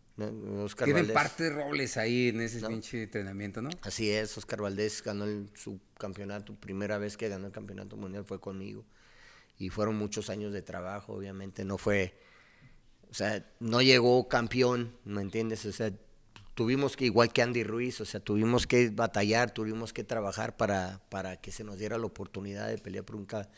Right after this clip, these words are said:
Speaker 1: campeonato mundial y, bueno, se nos presentó la oportunidad, la aprovechamos, la ganamos y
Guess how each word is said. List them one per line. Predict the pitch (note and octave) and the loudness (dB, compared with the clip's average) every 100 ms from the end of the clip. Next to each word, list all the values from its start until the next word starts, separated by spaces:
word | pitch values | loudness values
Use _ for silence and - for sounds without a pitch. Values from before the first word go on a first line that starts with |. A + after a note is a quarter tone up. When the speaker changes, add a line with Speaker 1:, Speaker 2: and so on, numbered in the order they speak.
| - - | -20 -14
Speaker 1:
campeonato | - G2+ G#2+ G#2+ G#2 | -8 -4 -2 -4 -4
mundial | A#2+ G2 G2 G2+ A#2 C#3 | -6 -4 -2 0 0 0
y, | B2+ F#2 - _ _ _ _ - | -2 -4 -8 _ _ _ _ -8
bueno, | G2 G#2+ | -2 -2
se | - | -2
nos | F2+ F2+ | -6 -8
presentó | - F#2+ F#2+ F#2 | -8 -8 -6 -4
la | G#2+ | -2
oportunidad, | A2+ A2+ - G2+ G#2+ | -2 -4 -4 -4 -4
la | C3 | -6
aprovechamos, | A2+ G#2 G2 F#2 A#2 C#3 | -6 -6 -4 -2 -2 0
la | C#3+ | -2
ganamos | A2 G#2 C3+ C4+ F4 - | -2 -2 -2 -2 -4 -6
y | G#2 F2+ | -8 -10